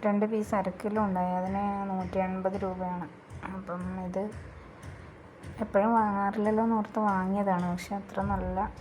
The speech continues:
ആ, ഇതല്ലായിരുന്നു. നഷ്ടമാണെന്ന് തോന്നി. പിന്നെ, ഉം, മീനൊക്കെ ക്ലീൻ ചെയ്തെടുത്തു.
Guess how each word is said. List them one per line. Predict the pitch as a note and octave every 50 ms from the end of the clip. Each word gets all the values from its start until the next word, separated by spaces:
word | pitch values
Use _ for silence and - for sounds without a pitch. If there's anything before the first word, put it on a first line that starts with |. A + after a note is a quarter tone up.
| - - - - - - - - - - - -
ആ, | F#3+ F#3+ F#3+ F#3+ F#3+ F#3 F#3 F3+ F3+ F#3 F#3 F#3 - - - - - - - - - - - - - - - - - - - - - - - - - - - - - - - - -
ഇതല്ലായിരുന്നു. | G#3 G3+ G#3 G3+ G3+ G3 F#3+ F#3 F3 F3 - F#3 F#3 G3+ G3+ - - - - - - - - - - - - - - - - - - - - - - - - - - - - - - - - - - - - - - G#3
നഷ്ടമാണെന്ന് | G3+ G3+ - - - G3 F#3+ F#3+ F3+ F#3 F#3 F#3 F3+
തോന്നി. | F3 E3+ E3+ F3 F3
പിന്നെ, | F3+ F#3 F3+ F3+ F#3 F#3+ G3+ G#3+ A3 G#3+ G#3 - - - -
ഉം, | F#3+ F#3 F3+ F3 F3 F3 E3+ E3+ E3+ E3 - - - - - - - - - - - - - - - - - - - - - - - - - - - -
മീനൊക്കെ | F#3+ F#3+ F#3+ F#3+ F#3 F#3 F#3+ G3+ G3+ G3+ G3+
ക്ലീൻ | G3 F#3+ F#3+ F#3
ചെയ്തെടുത്തു. | F#3 - G3+ G3 F#3+ F#3+ F#3+ F#3+ G3 - - A#3